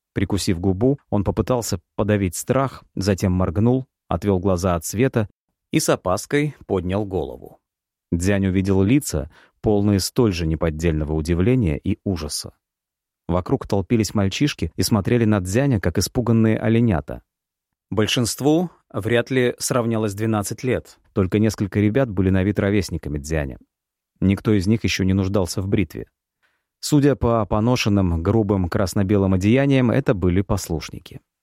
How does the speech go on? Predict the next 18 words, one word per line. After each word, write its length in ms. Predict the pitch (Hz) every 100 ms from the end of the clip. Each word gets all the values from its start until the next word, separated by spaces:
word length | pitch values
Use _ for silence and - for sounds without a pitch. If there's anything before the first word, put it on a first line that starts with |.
| _ _ _ -
Одеяния 480 | 90 87 95 95 90
драпировались 640 | 92 92 92 90 104 95
по-разному, 640 | - 120 123 69 71 65 -
очевидно, 400 | - 98 147 139
в 40 |
зависимости 480 | 92 95 - 107 -
от 160 | 107 90
ранга. 400 | 78 67 67 - _ _ _ _ _ _
Младшие 480 | 98 107 117 - 107
смотрели 440 | 90 98 90 104 98
на 120 | 90
Дзяня 460 | 82 101 110 98 - - _ -
с 100 | 98
благоговейным 800 | 101 110 110 110 113 117 107 90
трепетом, 560 | 90 82 - - 50 _ -
ребята 360 | 98 95 90 82
постарше — 580 | 90 - 113 - -
недоверчиво, 720 | 80 78 78 76 73 - 87